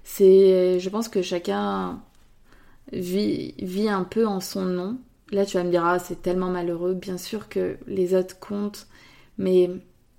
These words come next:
parfois, il y a des personnes qui, qui se choisissent tout simplement. Voilà, là, je parle un petit peu de rupture amoureuse. C'est que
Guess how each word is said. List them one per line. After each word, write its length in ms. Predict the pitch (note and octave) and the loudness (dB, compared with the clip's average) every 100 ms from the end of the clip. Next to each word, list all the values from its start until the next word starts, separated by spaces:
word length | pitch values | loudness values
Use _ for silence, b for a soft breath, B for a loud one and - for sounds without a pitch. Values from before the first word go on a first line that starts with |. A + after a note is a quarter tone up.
| _ _ _ _ - A#3 | _ _ _ _ -18 -10
parfois, 380 | G#3 F#3+ G#3+ A3+ | -10 -6 -2 2
il 60 | A3+ | 2
y 20 | |
a 40 | |
des 100 | F#3 | 2
personnes 340 | F#3 F3+ G#3 G#3 | 0 -2 -6 -8
qui, 140 | G#3 - | -8 -14
qui 140 | G#3 | -12
se 120 | G3+ | -10
choisissent 540 | - G#3 F#3+ G3 G#3 - | -4 -2 0 -2 -6 -10
tout 100 | - | -14
simplement. 560 | - F#3 F#3+ F#3 F#3+ - B B - - - | -10 -8 -6 -6 -8 -14 B B -20 -20 -8
Voilà, 240 | G3+ F#3 | -2 2
là, 140 | F#3+ F#3+ | 2 2
je 100 | F#3 | -2
parle 160 | F#3 | -8
un 120 | F3 F3 | -6 -8
petit 100 | - | -4
peu 120 | G3+ | -2
de 80 | F#3 | -2
rupture 380 | F3 F3 F#3 | -2 -6 -8
amoureuse. 440 | F3+ F#3 F#3+ G#3 G#3 | -6 -4 -2 -2 -4
C'est 160 | - | -8
que 200 | F3+ F3 | -6 -6